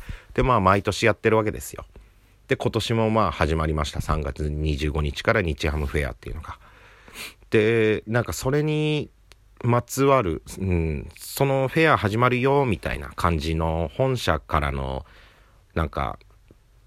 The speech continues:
紙みたいの来てて、それをなんとなく読んでたんですよね。したら、その、日ハムフェア中は、あの、ユニフォーム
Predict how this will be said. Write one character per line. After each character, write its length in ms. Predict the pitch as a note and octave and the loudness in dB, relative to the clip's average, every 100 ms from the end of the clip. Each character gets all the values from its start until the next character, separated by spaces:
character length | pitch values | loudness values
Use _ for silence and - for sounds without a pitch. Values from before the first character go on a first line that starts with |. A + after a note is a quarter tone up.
| - - | -20 -8
紙 320 | - G2+ G2+ | 2 2 4
み 100 | A2+ | 0
た 140 | - D2 | -2 -2
い 20 | |
の 80 | C#2 | -4
来 140 | - | -4
て 120 | E2+ | -2
て、 280 | - D#2 C#2 | -2 -6 -8
そ 160 | - A2 | -2 0
れ 840 | A2 G#2+ G#2+ G#2+ G#2 G#2+ G2+ G#2 _ | 2 2 2 0 2 0 0 -4 _
を 140 | G#2 | 0
な 140 | G#2 G2 | 2 2
ん 80 | G2+ | 2
と 100 | B2+ | 2
な 140 | B2 | 2
く 140 | - | 0
読 160 | D#2 F#2+ | 0 2
ん 60 | G2+ | 2
で 100 | D2 | 0
た 100 | A1+ | -4
ん 60 | |
で 80 | A1+ | -12
す 100 | - | -8
よ 80 | D#2 | -2
ね。 160 | G#2+ - - - - _ _ _ - _ _ _ - - - - - - - | -2 -4 -14 -20 -20 _ _ _ -20 _ _ _ -20 -20 -20 -20 -20 -14 -4
し 100 | - | 2
た 100 | A2 | 4
ら、 340 | E2 D#2+ C#2+ - _ _ | 4 0 -4 -10 _ _
そ 140 | - F2+ | -4 0
の、 540 | E2 D#2+ D#2+ D#2 C#2 | 0 -2 -4 -4 -4
日 260 | - G2 - | -2 0 4
ハ 80 | C3 | 2
ム 160 | C#3+ | 2
フ 120 | A#2+ C3 | 2 4
ェ 220 | B2+ B2+ | 6 4
ア 40 | - _ _ _ | 0 _ _ _
中 300 | - B2+ C3 | -2 2 2
は、 400 | C3 C3+ G#2 - - - _ _ _ _ _ _ _ _ - | 2 2 2 -2 -10 -20 _ _ _ _ _ _ _ _ -2
あ 120 | D2+ | -2
の、 400 | D2+ C#2+ C#2+ C#2+ - _ _ - | 0 -4 -4 -8 -12 _ _ 0
ユ 140 | C#3+ | 2
ニ 100 | F3 | 4
フ 140 | A#2 | 2
ォ 60 | F#2 | 2
ー 20 | |
ム 340 | D#2 D2 C#2 | 2 0 -4